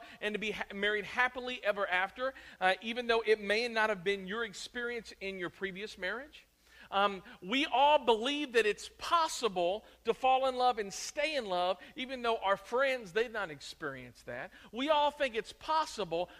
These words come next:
but for some reason, we don't think it's probable.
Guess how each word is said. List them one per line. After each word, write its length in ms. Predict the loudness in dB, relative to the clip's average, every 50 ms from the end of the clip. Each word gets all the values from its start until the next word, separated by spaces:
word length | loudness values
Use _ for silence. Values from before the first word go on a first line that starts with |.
| -6 -4
but 120 | -4 -4
for 120 | -2 -4 -6
some 280 | -4 -2 -4 -2 0
reason, 380 | -2 -2 -2 -2 -4 -4 -4 -6 -10 -18 -14
we 240 | -10 -6 -4 0 0
don't 240 | 0 0 -2 -4 -14 -10 -6
think 300 | -4 -4 -4 -6 -8 _ -20 -20 _ 0
it's 260 | 0 0 0 -2 -16 -16 _ -6 2
probable. 540 | 2 4 4 4 2 0 -6 -6 -12 -16